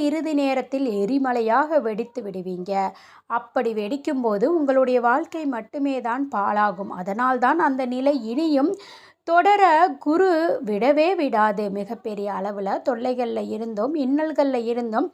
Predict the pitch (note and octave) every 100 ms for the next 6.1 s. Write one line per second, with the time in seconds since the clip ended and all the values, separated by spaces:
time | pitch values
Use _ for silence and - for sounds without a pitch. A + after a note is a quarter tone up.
0 | _ _ _ - D4+ D4 G#4 G4 F#4+ F#4
1 | E4+ E4 D#4 D4+ F4+ D#4 D#4 D4+ C4+ C4
2 | D4+ D4+ C#4+ C4+ C4+ C#4+ C#4 C4+ A#3 A#3
3 | C4+ A#3 A3 G#3+ G3+ G3 F3 F#3+ G3+ D#4+
4 | - D#4+ A#3 G#3 E4+ - - - - G#3
5 | G#3+ D4+ G4 G4 F#4 F4 D#4+ E4 D#4 C#4+